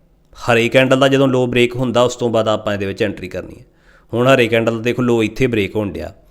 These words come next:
ਸੋ ਇੱਥੇ ਦੇਖੋ ਜਦੋਂ ਬ੍ਰੇਕ ਹੁੰਦਾ ਤੀਜਾ ਕੈਂਡਲ ਜਦੋਂ ਬ੍ਰੇਕ ਕਰੂਗਾ, ਕਲੋਜ਼ਿੰਗ ਦਾ ਵੇਟ ਨਹੀਂ ਕਰਨਾ, ਤੀਜਾ ਕੈਂਡਲ ਜਦੋਂ ਬ੍ਰੇਕ ਕਰੂਗਾ ਉਸੇ ਟਾਈਮ 'ਤੇ ਆਪਾਂ ਇਹਦੇ ਵਿੱਚ ਐਂਟਰੀ ਕਰ ਦੇਣੀ ਆ।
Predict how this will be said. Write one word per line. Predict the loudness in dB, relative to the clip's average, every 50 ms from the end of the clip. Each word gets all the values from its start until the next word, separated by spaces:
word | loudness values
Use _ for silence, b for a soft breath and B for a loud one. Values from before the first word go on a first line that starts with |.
| b b b b b b b
ਸੋ | -10 -8 -8 -6 -4 -2
ਇੱਥੇ | -2 -2 0 2 2 2
ਦੇਖੋ | 2 2 0 0 0 0 0
ਜਦੋਂ | 0 0 0 0 0 0 0
ਬ੍ਰੇਕ | -2 -2 -2 -2 -2 -2 -2
ਹੁੰਦਾ | -4 -4 -4 -6 -6 -8 -10 -14 -18 _ _ _ _ _ _ _ _ -4
ਤੀਜਾ | -4 0 2 2 4
ਕੈਂਡਲ | 4 2 2 2 2 2
ਜਦੋਂ | 2 2 0 2
ਬ੍ਰੇਕ | 2 2 0 0 0
ਕਰੂਗਾ, | -2 -4 0 0 2 0 0 -2 B B B B B _
ਕਲੋਜ਼ਿੰਗ | 2 4 4 4 4 4 4
ਦਾ | 6 6
ਵੇਟ | 6 6 4 4
ਨਹੀਂ | 6 6 6 6
ਕਰਨਾ, | 4 2 0 -4
ਤੀਜਾ | -6 -8 -2 0 0 2
ਕੈਂਡਲ | 2 2 0 0
ਜਦੋਂ | 0 0 0 2 2
ਬ੍ਰੇਕ | 2 2 2 2
ਕਰੂਗਾ | 2 0 2 2 2
ਉਸੇ | 2 2 2 0
ਟਾਈਮ | 0 0 0
'ਤੇ | -2 -4 -6
ਆਪਾਂ | -4 -4 -2
ਇਹਦੇ | -2 -2 -2
ਵਿੱਚ | -2 -4
ਐਂਟਰੀ | -4 -6 -4 -6 -4
ਕਰ | -2 -2 -2
ਦੇਣੀ | 0 -2 -2 0 0 0
ਆ। | -2